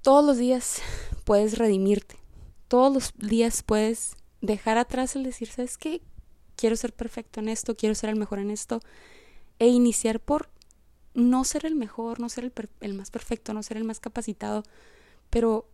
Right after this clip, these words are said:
el hecho de que estés iniciando el día cero, el día que tú, que, que tú elijas iniciar, es verdaderamente ya un, ya un, ya un logro, pues.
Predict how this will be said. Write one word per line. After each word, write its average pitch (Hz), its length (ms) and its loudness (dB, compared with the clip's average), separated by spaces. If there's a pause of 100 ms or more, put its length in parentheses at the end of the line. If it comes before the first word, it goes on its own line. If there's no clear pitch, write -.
el 226 140 0
hecho 226 220 -2
de 285 80 -6
que 254 100 -10
estés - 320 -8
iniciando 220 720 -2 (600)
el 196 160 0
día 208 220 0
cero, 233 300 4
el 220 100 4
día 208 100 0
que 247 100 -2
tú, - 160 -8
que, 233 160 2
que - 260 -4
tú 226 140 4
elijas 240 380 2
iniciar, 247 360 -2 (1160)
es 226 200 0
verdaderamente 254 640 2
ya 254 160 0
un, 254 220 -2
ya 226 220 0
un, 262 400 4
ya 220 200 0
un 247 160 4
logro, 233 240 0
pues. - 420 -12